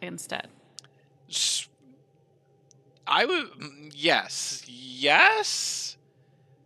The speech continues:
Speaker 2: But I don't know how to incorporate that into, like, a gameplay mechanic,
Speaker 1: No,
Speaker 2: e-,
Speaker 1: it
Speaker 2: except for all of the
Speaker 1: maybe,
Speaker 2: characters.
Speaker 1: okay,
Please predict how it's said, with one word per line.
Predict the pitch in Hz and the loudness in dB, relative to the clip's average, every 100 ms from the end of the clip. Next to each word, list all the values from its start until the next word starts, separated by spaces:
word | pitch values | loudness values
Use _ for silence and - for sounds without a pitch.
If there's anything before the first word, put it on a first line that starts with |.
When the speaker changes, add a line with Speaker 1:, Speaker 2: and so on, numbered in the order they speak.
| _ - | _ 2
Speaker 2:
But | 185 | 6
I | |
don't | 202 247 | 6 4
know | 226 | 2
how | 170 180 170 | 2 4 2
to | 165 | 2
incorporate | 151 151 139 135 127 | -4 -8 0 0 4
that | 120 113 | 4 4
into, | 110 113 | 0 0
like, | 104 98 | 0 0
a | |
gameplay | 87 98 98 95 90 | -2 -2 -4 -10 -10
mechanic, | 87 - 95 90 175 - - - | -10 -4 2 2 2 0 -2 0
Speaker 1:
No, | |
Speaker 2:
e-, | 98 | -2
Speaker 1:
it | 69 | -2
Speaker 2:
except | - - 107 | -10 -4 -2
for | - 104 | 0 -2
all | 98 104 214 | 0 -2 -2
of | 190 | -6
the | 208 | 0
Speaker 1:
maybe, | 226 247 302 277 | 4 6 6 2
Speaker 2:
characters. | 247 | 2
Speaker 1:
okay, | - - | 2 0